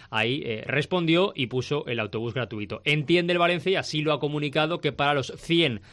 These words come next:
aficionados que han comprado la entrada hoy, ese autobús no está disponible, teniendo en cuenta que ellos ya eran conocedores de la situación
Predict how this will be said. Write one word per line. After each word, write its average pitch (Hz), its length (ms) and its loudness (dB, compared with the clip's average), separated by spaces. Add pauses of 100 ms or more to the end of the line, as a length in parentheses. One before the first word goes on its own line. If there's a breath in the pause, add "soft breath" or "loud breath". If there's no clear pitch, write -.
(180 loud breath)
aficionados 127 760 -2
que 135 320 0
han 139 220 -2
comprado 127 360 -2
la 117 100 -2
entrada 127 460 -2
hoy, 190 320 4 (520 soft breath)
ese 160 220 2
autobús 151 520 0
no 139 200 -2
está 143 200 0
disponible, 156 560 -2
teniendo 127 280 -4
en 127 40 -6
cuenta 127 240 -2
que 123 240 -2
ellos 120 300 -2
ya 123 140 4
eran 120 200 2
conocedores 123 480 -2
de 123 80 -2
la 120 80 -4
situación 123 480 -4